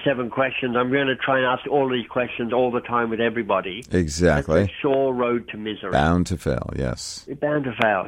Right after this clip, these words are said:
Speaker 1: So, you know, you've heard me talk about these questions. Uh, you can Google them, Google the coaching habit, and you'll find the seven questions. And then you go, "Which of these questions might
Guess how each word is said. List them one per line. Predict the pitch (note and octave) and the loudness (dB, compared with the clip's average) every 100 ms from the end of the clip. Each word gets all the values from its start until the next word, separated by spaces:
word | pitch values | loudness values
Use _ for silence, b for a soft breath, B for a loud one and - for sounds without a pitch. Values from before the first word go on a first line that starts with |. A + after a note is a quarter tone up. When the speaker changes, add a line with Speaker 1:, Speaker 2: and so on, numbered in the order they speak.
| - | -2
Speaker 1:
So, | C#3 C3+ B2+ B2 A#2 | 0 2 4 2 0
you | G2+ D3+ | -2 -2
know, | C3+ | -2
you've | B2 D#3+ C3 | -2 -4 -2
heard | C#3 D3+ | 0 0
me | C#3+ C#3 | -2 -2
talk | C3 B2+ - | -2 -2 0
about | A#2+ A2+ | -2 0
these | A2+ | -6
questions. | - A#2 A2+ - A#2+ A#2 A#2 - B B B G#2 | -2 -2 0 -2 -2 -2 -6 -8 B B B 2
Uh, | G#2+ G#2+ G2+ D2 D3+ | 4 4 2 0 -6
you | B2+ | -6
can | A#2 A#2 | 0 0
Google | G2+ C3+ C3+ C3 A#2 | 4 4 6 2 0
them, | B2 A#2+ A#2 G#2 - | -2 -2 -8 -12 -8
Google | C#3+ C3+ A#2+ | -4 -2 -2
the | A#2 | -4
coaching | B2+ B2+ - A#2 | -2 -2 -2 -2
habit, | A2 A#2+ A#2+ G#2 | 0 2 0 -2
and | G#2 | -2
you'll | A2+ - | -2 0
find | A#2 A#2 | 0 0
the | G#2+ | 0
seven | A#2+ A2+ A2 | 0 -2 0
questions. | A#2+ A#2+ - G#2 G#2 | 0 0 -2 -4 -4
And | A#2+ C3+ | 0 0
then | F3 | 0
you | D3+ | -2
go, | A#2+ A2 A2 | 0 0 0
"Which | A#2+ E3+ - | -4 -6 -4
of | C#3 C3 | -6 -6
these | A#2+ | -8
questions | - A#2+ - A#2 G#2 | -4 -4 -4 -8 -4
might | G#2+ | -2